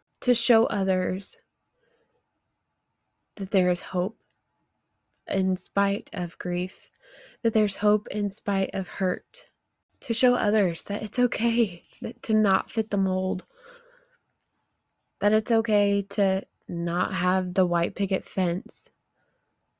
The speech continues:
and to still enjoy your life. So shame on us for treating people lesser because they're not a mom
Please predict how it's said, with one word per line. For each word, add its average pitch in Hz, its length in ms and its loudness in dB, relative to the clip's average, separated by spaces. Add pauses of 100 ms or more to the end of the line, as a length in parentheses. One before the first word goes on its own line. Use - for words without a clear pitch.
(100)
and 208 160 0
to 208 100 0
still - 400 0
enjoy 175 460 0
your 180 180 -2
life. 160 580 -8 (440)
So 208 160 0
shame 262 560 4
on 214 200 2
us - 640 2 (1300)
for - 200 -6
treating 233 500 4
people 190 400 0
lesser 165 600 -2 (880)
because 214 260 2
they're 190 140 4
not 185 180 2
a 180 40 2
mom 165 580 -2